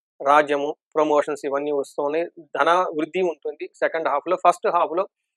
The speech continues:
ధన నష్టం జరిగే అవకాశం ఎక్కువగా ఉంటుంది. వీళ్ళకి పట్టాభిషేకము,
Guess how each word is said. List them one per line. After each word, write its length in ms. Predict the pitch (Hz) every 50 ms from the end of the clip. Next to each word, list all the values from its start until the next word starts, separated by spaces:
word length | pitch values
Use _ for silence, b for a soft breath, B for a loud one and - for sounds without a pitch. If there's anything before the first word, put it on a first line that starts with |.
| _ _ - 160
ధన 160 | 147 147 151
నష్టం 300 | 165 175 165 - 175 151
జరిగే 220 | 147 143 139 135
అవకాశం 400 | 135 135 - 139 127 - 147 139
ఎక్కువగా 300 | 135 - 165 165 165 165
ఉంటుంది. 160 | 165 160 185
వీళ్ళకి 200 | 190 180 - 185 -
పట్టాభిషేకము, 800 | 156 - - 175 175 - 151 147 - 160 135 127 - 135 131 131